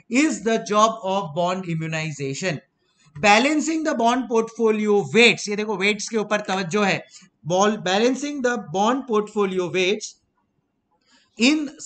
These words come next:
such a way that the desired duration, अपना डिजायर्ड ड्यूरेशन कहना इसे, अ, सिक्स इयर्स का है, that the desired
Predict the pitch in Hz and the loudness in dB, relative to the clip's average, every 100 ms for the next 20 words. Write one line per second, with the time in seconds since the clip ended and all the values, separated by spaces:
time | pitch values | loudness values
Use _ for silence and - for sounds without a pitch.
0 | 226 226 226 311 262 214 196 156 151 156 | -2 -2 0 -2 2 2 2 0 -2 -2
1 | 220 247 _ _ 147 208 262 226 254 254 | -2 -6 _ _ 0 4 4 4 0 2
2 | - 208 165 202 226 269 320 311 233 240 | 0 0 6 6 8 6 4 2 -2 0
3 | 220 208 - 156 139 - - 233 208 196 | 2 2 0 -4 -8 -14 -4 -4 -2 0
4 | 220 226 233 226 226 240 233 220 233 226 | 0 0 0 0 0 -2 -4 -2 -2 -2
5 | 233 240 - - - 208 214 240 240 226 | -2 -2 -8 -14 -4 0 0 -2 -6 0
6 | 233 233 - 240 226 233 - _ - 226 | 0 0 2 4 4 2 -4 _ 4 4
7 | - 247 208 226 226 220 269 311 | 4 0 0 0 4 4 4 2